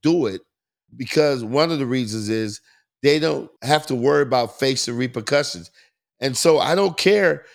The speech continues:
if companies are taking advantage of people wanting to speak to their relatives and charging these crazy fees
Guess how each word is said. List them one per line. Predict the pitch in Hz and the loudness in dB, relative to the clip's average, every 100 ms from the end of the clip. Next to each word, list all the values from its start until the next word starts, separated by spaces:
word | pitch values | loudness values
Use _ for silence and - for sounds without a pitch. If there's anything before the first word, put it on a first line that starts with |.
| _ - | _ -2
if | 135 | -2
companies | - 160 160 147 147 139 | 2 2 2 0 0 0
are | 107 127 | 0 0
taking | 120 156 135 131 | 2 0 0 -2
advantage | 110 135 143 139 135 117 - _ _ _ | -2 0 0 0 -4 -8 -16 _ _ _
of | 127 123 98 | 0 0 -2
people | 151 151 147 139 135 | -4 -4 -2 -4 -2
wanting | 123 135 135 123 | -2 -2 -2 -4
to | 113 | -6
speak | - 147 131 | -2 -4 -2
to | 131 | -2
their | 131 123 | 0 2
relatives | 131 131 110 135 127 110 | 2 0 -2 -2 -2 -4
and | 107 101 | -6 -4
charging | 131 151 139 123 127 123 _ _ - | 0 0 0 -4 -8 -10 _ _ -6
these | 127 110 | -4 -4
crazy | - 147 143 123 131 | 0 2 2 -2 -6
fees | - 143 135 127 113 | -2 -2 -2 -4 -10